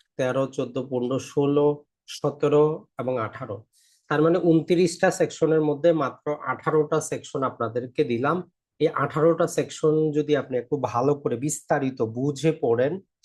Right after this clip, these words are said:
প্রয়োজনে বারবার একটু কা-, কাগজের মধ্যে এরকম, যেমন ধরেন যে তিন নাম্বার সেকশন লিখলেন, ভিতরে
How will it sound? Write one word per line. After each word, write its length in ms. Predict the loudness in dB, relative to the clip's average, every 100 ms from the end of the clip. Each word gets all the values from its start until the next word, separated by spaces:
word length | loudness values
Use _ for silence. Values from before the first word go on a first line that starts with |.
| _ _ _
প্রয়োজনে 440 | 2 4 4 4 4
বারবার 400 | 4 2 2 0
একটু 260 | -2 -6 -8 -8 -14
কা-, 220 | -18 -18 -2
কাগজের 440 | 0 2 2 2
মধ্যে 280 | 2 2 6 6
এরকম, 320 | 4 -2 -6 -4
যেমন 240 | 0 2 2
ধরেন 220 | 2 2
যে 100 | 0 0
তিন 100 | -2 -2
নাম্বার 180 | -2 -2
সেকশন 360 | -6 -4 -2 -2
লিখলেন, 260 | -4 -6 -4
ভিতরে 300 | -2 0 0